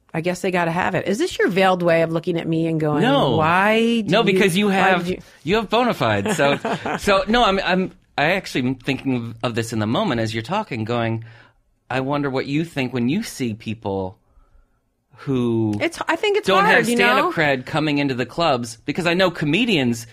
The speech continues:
Speaker 2: as a general rule, feel like, "Oh, why are these people taking our spots?"
Speaker 1: Right. You know what? I definitely felt that, um, at the Comedy Store one
Speaker 2: So
Speaker 1: night
Speaker 2: you probably
Speaker 1: when,
Speaker 2: felt
Speaker 1: uh,
Speaker 2: that yourself.
Speaker 1: John Mayer gets on stage,
Speaker 2: Oh,
Speaker 1: and I'm like,
Speaker 2: yeah,
Speaker 1: "Dude,
Speaker 2: John Mayer.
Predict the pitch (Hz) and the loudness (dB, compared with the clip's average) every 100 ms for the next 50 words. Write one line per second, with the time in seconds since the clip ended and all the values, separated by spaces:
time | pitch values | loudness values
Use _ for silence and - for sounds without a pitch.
0 | - - 123 117 135 170 127 107 98 123 | -14 -8 -4 -2 0 0 0 -2 -2 -2
1 | 117 117 - - 147 165 147 156 151 139 | -2 -4 -18 -10 -6 -4 -2 -2 -2 -4
2 | 147 127 - 143 117 113 113 - 120 127 | -6 -6 -6 -6 -6 -8 -8 -2 0 2
3 | 117 113 - 127 101 - 160 160 139 135 | 0 -4 -2 0 -2 -6 -4 0 0 -2
4 | 143 - _ - - - 247 294 311 403 | -6 -12 _ -20 -20 -8 -2 0 2 2
5 | 226 233 233 240 311 285 285 - 226 226 | 2 4 2 2 0 2 0 2 0 2
6 | 226 214 214 202 - 190 180 175 175 175 | 2 4 2 0 -2 0 0 0 -2 -2
7 | 170 - _ - 208 214 220 196 208 220 | -6 -12 _ -6 -4 -4 -2 0 0 -2
8 | - 220 202 196 190 185 196 170 143 123 | 0 -2 0 -2 0 0 0 0 0 2
9 | 117 113 120 113 113 113 226 233 226 214 | 0 0 0 -2 -2 0 2 4 4 2
10 | 214 214 202 214 202 202 190 208 190 180 | 2 0 0 -2 0 -2 0 0 2 2
11 | 156 160 240 277 269 269 151 156 294 131 | 2 2 2 2 2 2 2 2 2 2
12 | 127 120 107 | 2 0 -2